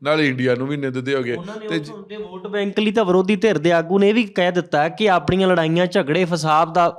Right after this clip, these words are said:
Speaker 2: ਫਸਾਦ ਆਪਦੇ ਘਰੇ ਰੱਖ ਕੇ ਆਓ, ਕਲਚਰ ਲੈ ਕੇ ਆਓ, ਅਸੀਂ ਸਵਾਗਤ ਕਰਾਂਗੇ, ਪਰ ਫਸਾਦ ਨਹੀਂ ਚਾਹੀਦਾ ਸਾਨੂੰ ਇੱਥੇ।
Speaker 1: ਜਿਹੜਾ ਇੰਡੀਆ, ਇੰਡੀਅਨ ਲ-, ਹੈ ਨਾ ਲੋਕ, ਇਹ ਕਦੇ ਵੀ ਕ-, ਅਨਕਲਚਰਡ ਨੇ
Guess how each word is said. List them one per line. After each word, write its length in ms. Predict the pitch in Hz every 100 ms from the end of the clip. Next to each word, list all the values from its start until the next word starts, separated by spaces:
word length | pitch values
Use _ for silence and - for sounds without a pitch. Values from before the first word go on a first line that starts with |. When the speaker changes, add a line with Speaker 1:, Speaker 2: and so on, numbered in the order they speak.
| -
Speaker 2:
ਫਸਾਦ 320 | 135 147 151
ਆਪਦੇ 260 | 170 165 180
ਘਰੇ 280 | 185 135
ਰੱਖ 240 | 160 175 175
ਕੇ 120 | 180
ਆਓ, 200 | 156 220 277 - -
ਕਲਚਰ 400 | 180 180 277 269
ਲੈ 180 | 247
ਕੇ 160 | 214 233
ਆਓ, 240 | 202 226
ਅਸੀਂ 160 | 220 226
ਸਵਾਗਤ 400 | 185 165 156 180
ਕਰਾਂਗੇ, 380 | 196 190 208 233
ਪਰ 200 | 220 220
ਫਸਾਦ 420 | 220 180 160 185
ਨਹੀਂ 160 | 190 143
ਚਾਹੀਦਾ 300 | 123 180 190
ਸਾਨੂੰ 320 | 139 127 117
ਇੱਥੇ। 180 | 107 _
Speaker 1:
ਜਿਹੜਾ 180 | 156 214
ਇੰਡੀਆ, 340 | 190 180 202
ਇੰਡੀਅਨ 500 | 208 202 170 180 190
ਲ-, 240 | 190 170 156
ਹੈ 200 | 139 147
ਨਾ 120 | 165
ਲੋਕ, 360 | 131 123 123 131
ਇਹ 100 | 160
ਕਦੇ 320 | 151 160 160
ਵੀ 100 | 180
ਕ-, 340 | 170 151 147 143
ਅਨਕਲਚਰਡ 640 | 160 160 131 113 127 117
ਨੇ 280 | 107 98 101